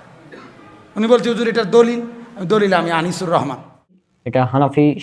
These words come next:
Speaker 2: শাফি, মালিকি, হাম্বলি, আহলে হাদিস সবার মতে, সবার ঐক্য মতে হাদিসটা সহিহ। এটা পাবেন ইসলামিক ফাউন্ডেশন, সুনান আদ-দারাকুতনি এবং আপনার হাদিস বিডির ওয়েবসাইটে যাবেন। হাদিস বিডির ওয়েবসাইটে পাবেন এগারোশো তেরাশি নং হাদিস।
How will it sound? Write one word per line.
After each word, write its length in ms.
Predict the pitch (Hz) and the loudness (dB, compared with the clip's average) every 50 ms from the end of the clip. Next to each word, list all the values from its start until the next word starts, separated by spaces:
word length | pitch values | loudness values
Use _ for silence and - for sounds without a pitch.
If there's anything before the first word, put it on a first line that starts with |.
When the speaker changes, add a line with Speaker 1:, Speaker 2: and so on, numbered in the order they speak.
| - | -4
Speaker 2:
শাফি, 280 | - 135 127 143 139 139 | -4 -4 0 0 0 0
মালিকি, 300 | 135 135 127 127 127 120 | 0 0 -2 -4 -6 -8
হাম্বলি, 340 | 120 123 127 131 135 139 135 | -6 -4 -2 -2 -2 -2 -2
আহলে 220 | 117 120 123 123 | -4 -4 -4 -4
হাদিস 340 | 131 127 131 139 139 - - _ _ _ _ _ | -4 -4 -4 -4 -6 -8 -16 _ _ _ _ _
সবার 280 | - - 147 143 143 139 | -4 0 2 2 2 2
মতে, 260 | 135 131 131 147 139 - - | 0 0 0 -2 -2 -4 -10
সবার 220 | - - 131 127 135 | -2 2 2 4 4
ঐক্য 200 | 139 139 - 147 | 2 0 0 0
মতে 260 | 143 135 156 165 175 170 - _ _ _ _ _ | 2 2 2 0 0 -2 -12 _ _ _ _ _
হাদিসটা 420 | - 123 127 127 127 - - 120 | -2 0 0 0 -2 -2 -6 -6
সহিহ। 320 | - - - 135 123 107 - - _ _ _ _ _ _ _ | -4 -2 -2 0 0 -2 -6 -8 _ _ _ _ _ _ _
এটা 260 | 131 135 151 147 143 | 0 2 2 2 2
পাবেন 280 | 147 - 139 143 139 120 | 2 2 2 2 0 -2
ইসলামিক 340 | 127 - - 151 151 156 151 - | -6 -4 -2 0 0 0 -2 -2
ফাউন্ডেশন, 480 | - 139 139 135 139 135 156 156 170 170 - | -4 -2 -2 -2 -2 -2 -2 -4 -4 -8 -6
সুনান 240 | - 147 135 135 135 | -4 -4 -2 -2 -2
আদ-দারাকুতনি 720 | 131 113 113 123 123 127 127 135 127 - 135 143 160 175 - _ _ _ _ _ _ _ _ _ _ _ | -2 2 4 4 4 4 2 -2 -4 -4 -4 -4 -4 -6 -10 _ _ _ _ _ _ _ _ _ _ _
এবং 380 | 127 123 123 123 123 120 117 113 - _ _ _ _ _ _ _ _ | -4 -2 0 0 0 -2 -4 -6 -10 _ _ _ _ _ _ _ _
আপনার 240 | - - 139 131 123 | -4 -2 0 0 2
হাদিস 360 | - - - 160 151 147 - | 2 4 4 4 2 4 4
বিডির 180 | 151 151 143 | 4 4 4
ওয়েবসাইটে 360 | 135 135 123 - - 123 120 113 | 4 2 0 2 0 0 2 2
যাবেন। 280 | 113 110 117 139 160 156 | 0 0 -2 -4 -6 -4
হাদিস 200 | - 127 131 131 | -4 -4 -4 0
বিডির 160 | 131 143 135 139 | 0 0 2 2
ওয়েবসাইটে 360 | 139 131 131 - 135 131 131 | 2 0 0 -2 -2 0 0
পাবেন 220 | 131 135 143 139 | 0 0 0 0
এগারোশো 280 | 131 131 127 123 127 123 | 0 0 0 0 -2 -4
তেরাশি 360 | 127 - 135 135 131 - 135 | -2 0 0 0 0 -2 -4
নং 100 | 131 120 | -4 -4
হাদিস। 420 | 113 120 113 107 98 - - - | -4 -2 -2 -2 -2 -4 -10 -16